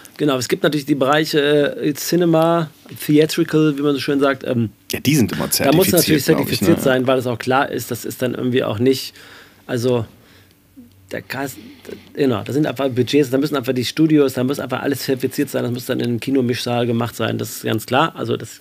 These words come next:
Speaker 1: sind wir auf jeden Fall nicht. Und dann gibt's Home Entertainment,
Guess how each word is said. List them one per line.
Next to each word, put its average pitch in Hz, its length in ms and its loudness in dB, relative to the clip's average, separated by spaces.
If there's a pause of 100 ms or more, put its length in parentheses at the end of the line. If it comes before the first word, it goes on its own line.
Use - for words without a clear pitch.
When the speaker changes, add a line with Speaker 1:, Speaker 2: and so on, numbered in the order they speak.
Speaker 1:
sind 139 120 2
wir 123 60 4
auf 110 60 0
jeden 123 140 -2
Fall 123 80 2
nicht. 165 200 2 (880)
Und 135 40 -8
dann 135 100 2
gibt's 127 160 0
Home 185 180 4
Entertainment, 180 840 2